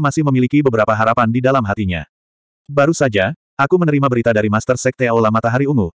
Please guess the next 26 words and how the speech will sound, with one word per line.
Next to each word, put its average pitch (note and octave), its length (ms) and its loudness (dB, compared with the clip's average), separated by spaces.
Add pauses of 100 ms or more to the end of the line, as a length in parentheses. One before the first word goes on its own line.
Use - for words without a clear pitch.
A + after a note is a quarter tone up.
Raja C#3+ 320 0
Sejati B2+ 320 -2
Ciji. F2+ 400 -6 (560)
Dia D3+ 240 0
mengatakan C3+ 400 0
bahwa B2+ 240 2
dua B2+ 160 2
hari A#2+ 240 0
yang A2+ 80 0
lalu, G#2+ 320 0 (160)
Raja C3+ 320 0
Sejati B2+ 320 0
Yang A2+ 80 -2
Hua B2+ 240 2
dan A2 80 -2
Iblis A2+ 240 -4
Kyubi B2 320 0
dari G#2+ 160 0
Sekte C3 320 -2
Iblis A#2+ 240 -2
melakukan A#2+ 400 -2
pertarungan C3+ 560 -2
yang G2 160 -2
mengejutkan. F#2+ 560 -4 (480)
Pada D#3 320 2
akhirnya, C#3 480 -2